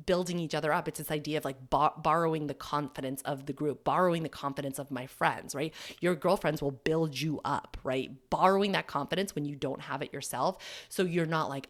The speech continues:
"I'm a crazy person." 'Cause sometimes in real life, you're gaslit as crazy when you're like, "No, no, no, I'm just actually communicating my needs." Um, so if you wanna do all of that, definitely sign up for your hormone revival. We have a lot of different, um, different ways to do that,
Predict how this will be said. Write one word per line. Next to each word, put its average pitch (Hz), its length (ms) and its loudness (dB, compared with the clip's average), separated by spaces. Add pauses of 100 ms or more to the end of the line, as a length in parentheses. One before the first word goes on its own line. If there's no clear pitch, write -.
"I'm 220 160 0
a 226 40 -2
crazy 254 360 -4
person." - 380 -6
'Cause - 180 -4
sometimes 320 440 0
in 240 180 4
real 214 140 2
life, 220 200 0
you're 147 120 -6
gaslit 131 520 -6
as 139 140 -6
crazy 226 360 0
when 165 140 -2
you're 175 140 0
like, 202 180 -4
"No, 311 240 2
no, 370 80 4
no, 196 340 4
I'm 190 280 -2
just 170 240 0
actually 147 420 -4 (240)
communicating 147 640 -4
my 147 100 -4
needs." 151 380 -6 (480)
Um, 170 260 6
so 196 120 2
if 190 80 -4
you 233 80 0
wanna 311 200 2
do 196 420 0 (100)
all 160 160 2
of 147 140 -4
that, 139 260 -4 (200)
definitely 220 420 2
sign 175 240 0
up 156 100 -4
for - 80 -8
your 147 180 0 (120)
hormone 151 320 0
revival. 180 400 2
We 165 80 -2
have 147 80 -4
a 151 80 2
lot 147 260 -2
of 151 120 -4
different, 143 440 -4
um, 131 380 -4 (380)
different 180 340 2
ways 143 280 -2
to - 100 -4
do 208 160 0
that, 165 340 2